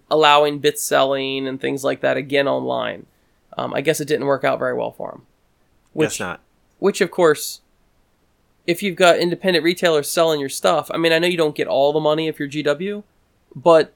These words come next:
Speaker 1: that's more outlets for people to play and
Speaker 2: Yep.
Speaker 1: buy stuff. So,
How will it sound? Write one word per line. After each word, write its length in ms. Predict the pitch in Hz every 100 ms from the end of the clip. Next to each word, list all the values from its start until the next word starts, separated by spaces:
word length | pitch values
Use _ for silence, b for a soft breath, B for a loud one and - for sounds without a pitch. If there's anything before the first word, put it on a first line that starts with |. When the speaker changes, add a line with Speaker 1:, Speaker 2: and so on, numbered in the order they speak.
| _ _ _
Speaker 1:
that's 280 | 156 170 170
more 240 | 185 180 -
outlets 420 | 160 - 160 -
for 140 | - 143
people 280 | 165 156 147
to 100 | 135
play 520 | 160 147 139 135 123
and 540 | 131 131 127 131 127 _ -
Speaker 2:
Yep. 200 | 123 - _ _ _
Speaker 1:
buy 160 | 170 160
stuff. 320 | - - - _ _ _ _ _ _ _ _ _ _
So, 360 | - 127 123